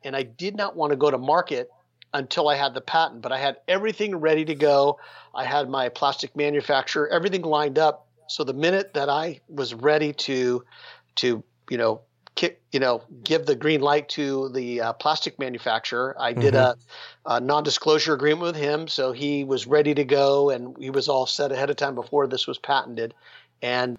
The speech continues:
Speaker 1: boom, we were, we were off and running.
Speaker 2: Yeah. Excellent. Excellent. You know, it, it, this is always fun for me. I've been an entrepreneur since I was fourteen. That was, uh, forty-two years ago. And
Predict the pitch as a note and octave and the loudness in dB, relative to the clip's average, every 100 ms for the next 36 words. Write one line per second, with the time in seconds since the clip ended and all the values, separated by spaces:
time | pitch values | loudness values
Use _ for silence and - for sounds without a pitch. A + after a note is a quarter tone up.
0 | - E3 D3+ A2 _ C3+ C3 C3+ B2 - | 2 4 4 0 _ 0 4 4 2 -2
1 | - C3 B2 C3+ C#3+ - C3 B2 - - | -6 -2 2 4 2 0 -4 -4 -6 -18
2 | _ _ _ - G2 F#2+ _ _ _ _ | _ _ _ -8 -8 -8 _ _ _ _
3 | _ _ _ _ _ _ - F#3 - - | _ _ _ _ _ _ -10 -8 -6 -4
4 | A#2+ G2 - _ _ - C#3 - A#2 D3 | -2 -4 -8 _ _ -12 -10 -6 0 2
5 | E3+ D#3+ D#3 - - E3 D#3 E3+ G3 G3 | 4 2 -2 -18 -6 -6 -2 -4 0 2
6 | D#3+ C#3+ - D3+ D3 A#2+ G#2 B2+ D3+ B2+ | 2 2 0 0 0 -2 -2 2 2 2
7 | A#2 A#2+ - A#2 A2 G#2+ G#2+ - G2+ F#2+ | 0 -2 -6 -4 -4 -4 -6 -4 -4 -4
8 | - - - _ - A#2+ - B2+ G#2 E2+ | -10 -16 -20 _ -4 -2 -2 -4 -4 -4
9 | F2 - F#2 F#2 F#2 F2+ - _ - B2 | -6 -8 -8 -4 -4 -4 -10 _ -6 -2
10 | A#2+ A2+ - G#2+ G#2 G2+ G2 F#2 E2 - | -2 -4 -6 -4 -2 -4 -4 -6 -8 -14
11 | _ - _ _ - G#2 G2+ G2 F#2+ | _ -20 _ _ -8 -4 -2 -2 -4